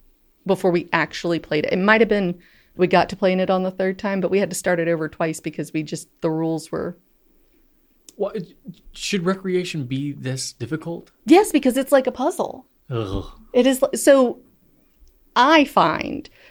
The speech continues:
Speaker 1: that when I am into a good board game, it is not about me winning against my peers. It is about understanding and playing the game the best I can. Because these are, I mean, uh,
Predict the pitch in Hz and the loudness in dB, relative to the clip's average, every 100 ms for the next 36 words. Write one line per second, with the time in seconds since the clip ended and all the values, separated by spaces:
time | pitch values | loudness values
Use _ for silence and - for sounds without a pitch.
0 | _ - 196 175 202 233 254 247 220 220 | _ 0 2 2 2 4 4 4 2 0
1 | 214 180 156 185 185 196 185 202 214 185 | 0 -2 0 0 0 0 -2 0 0 -2
2 | 151 - - 196 190 196 196 226 226 - | -6 -4 0 2 4 2 0 2 0 0
3 | 196 196 196 190 190 - 170 170 220 226 | -4 -4 -4 -6 -10 -10 -6 2 4 4
4 | 220 214 214 _ _ - 170 202 190 - | 2 0 -4 _ _ -6 0 0 -2 -4
5 | 196 175 - 226 - - - - _ - | -4 -4 -2 -2 -2 -6 -16 -18 _ -20
6 | _ - 202 180 196 185 - 202 214 214 | _ 4 6 6 0 -2 -2 0 0 -2
7 | 214 208 196 185 175 - 180 180 170 170 | -2 -4 -2 -2 -4 -4 -4 -2 -4 -2
8 | 170 160 156 160 160 - 160 165 180 - | -2 -2 -4 -4 -6 -8 -12 -8 -8 -8
9 | - _ _ _ _ _ _ _ _ _ | -14 _ _ _ _ _ _ _ _ _
10 | _ _ _ _ - - - 220 214 - | _ _ _ _ -20 -20 -2 -2 0 4
11 | 311 233 220 - 185 214 220 233 214 - | 8 8 6 -6 -4 -2 0 2 2 2
12 | 202 185 - | 0 0 -2